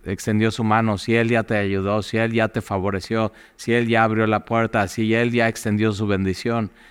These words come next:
entonces no te angusties, Él, Él es Dios. Y tienes que orar y tienes que esperar en Él y tiene-,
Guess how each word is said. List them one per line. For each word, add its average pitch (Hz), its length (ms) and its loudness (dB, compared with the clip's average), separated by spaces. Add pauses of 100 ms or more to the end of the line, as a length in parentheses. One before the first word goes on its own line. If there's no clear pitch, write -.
(160)
entonces 110 380 0
no 120 160 2
te 131 100 -8
angusties, 123 600 0
Él, 110 260 0 (400)
Él 104 260 -2
es - 280 -4 (100)
Dios. 104 540 -2 (680)
Y 101 120 -4
tienes 113 340 2
que 101 200 0
orar 113 300 4
y 117 60 2
tienes 110 300 0
que 104 60 -12
esperar 107 480 0
en 104 160 0
Él 104 180 0
y 101 80 -2
tiene-, 110 200 -2